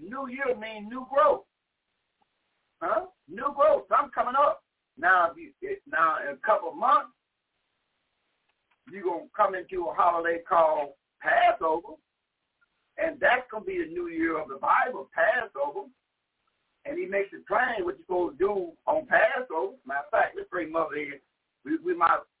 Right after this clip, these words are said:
see, that's what I'm saying. We never know where we're going. But we're gonna talk about that right now then. But first, we'll bring our mother in. Mother E. So when you meet one of the mothers out of Camp One with a loud voice, you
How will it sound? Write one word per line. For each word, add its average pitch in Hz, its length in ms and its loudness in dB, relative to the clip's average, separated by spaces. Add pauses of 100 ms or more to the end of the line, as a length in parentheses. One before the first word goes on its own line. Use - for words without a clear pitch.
(140)
see, 185 100 -10
that's 208 220 0
what 175 80 0
I'm 220 160 -2
saying. 190 180 -2
We 143 80 -12
never 170 200 0
know 170 100 -4
where 175 140 2
we're 147 100 -6
going. 170 400 4 (960)
But - 100 -8
we're 170 100 -8
gonna 160 100 -8
talk 175 240 0
about 170 260 2
that 196 180 0
right 160 220 -4
now 175 240 4
then. 151 400 -10
But - 220 -4 (260)
first, - 180 -2
we'll 156 120 -10
bring 160 240 0
our 151 180 4
mother 220 280 2
in. 147 280 -10 (640)
Mother 285 280 -4
E. - 260 -10 (1500)
So 208 160 0
when 220 120 -8
you 240 120 -12
meet 285 220 -8 (100)
one 214 240 4
of 208 60 -10
the - 20 -10
mothers 202 380 4
out 175 100 -2
of - 60 -16
Camp 190 260 2
One 185 220 4
with 156 100 -2
a - 20 -6
loud 180 360 4
voice, 175 260 2
you 160 80 -14